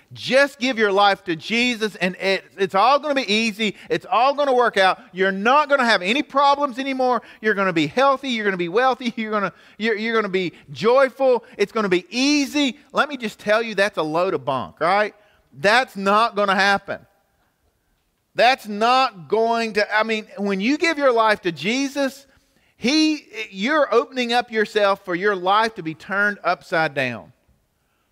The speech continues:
This is a scary, it, it's not gonna be easy. In fact, he tells us it's going to be harder because the world is not gonna understand why you're living your life the way you do.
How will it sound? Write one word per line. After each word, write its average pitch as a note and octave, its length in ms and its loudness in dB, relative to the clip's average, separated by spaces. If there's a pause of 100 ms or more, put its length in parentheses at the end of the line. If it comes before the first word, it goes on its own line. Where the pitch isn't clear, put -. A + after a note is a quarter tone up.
(640)
This G#3+ 300 -2
is D4 120 -6
a D4 80 -6
scary, C#4+ 400 0
it, A3+ 220 -2
it's A#3+ 200 -2
not C#4+ 320 2
gonna C4 140 0
be F3+ 100 2
easy. B2+ 480 -4
In F#3 100 -4
fact, C4+ 440 0 (260)
he A3 120 -2
tells B3+ 480 -2
us A3+ 140 -2
it's A3+ 180 -6
going C4+ 420 -2
to A#3 140 -2
be G#3+ 380 -2 (160)
harder G3+ 720 -2 (800)
because A3+ 300 0
the G3+ 120 0
world B3+ 400 4
is G3+ 80 -8
not A3 200 0
gonna G3+ 140 -2
understand G3 680 -2
why G3 180 2
you're F#3 180 -4
living E3+ 280 -2
your D3+ 120 -4
life D3+ 280 2
the D3 100 -10
way C#3 160 0
you B2 180 -8
do. A#2+ 320 -6